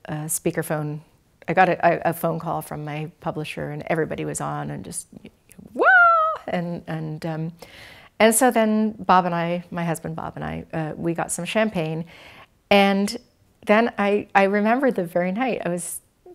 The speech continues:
drinking champagne and folding laundry, and I thought, "Well, this is just sort of a perfect, <laughs> perfect look at my life." <laughs> Having champagne and folding underwear.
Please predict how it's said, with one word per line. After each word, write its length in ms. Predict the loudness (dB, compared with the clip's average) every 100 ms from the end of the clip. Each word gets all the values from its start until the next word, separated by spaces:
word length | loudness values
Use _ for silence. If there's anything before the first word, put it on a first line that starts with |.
| -8
drinking 320 | -8 -6 -8
champagne 560 | -6 -6 -4 -2 -2 -2
and 180 | -6
folding 380 | -4 -2 -2 -4
laundry, 480 | -4 -2 0 0 -4
and 120 | -6
I 60 | -8
thought, 240 | -4 -4 -2
"Well, 100 | -4
this 220 | -4 -6
is 160 | -6 -6
just 180 | -6
sort 160 | -4 -4
of 80 | 0
a 120 | 0 -2 _
perfect, 440 | 0 2 0 0 0 0 -2 -2 2
<laughs> 460 | 0 2 -4 -4 2
perfect 380 | 4 4 2
look 200 | 0 0
at 120 | 0 -2
my 120 | -6
life." 440 | -4 -4 -2 0 2
<laughs> 40 | 2 2 0 -4 -4 -6 -6 _ _ -16 -16 -16 _
Having 400 | -10 -8 -6 -8
champagne 500 | -10 -10 -6 -6 -6
and 200 | -8 -12 -14 -20 _ _
folding 560 | -6 -6 -4 -6 -8 -6
underwear. 480 | -6 -6 -8 -16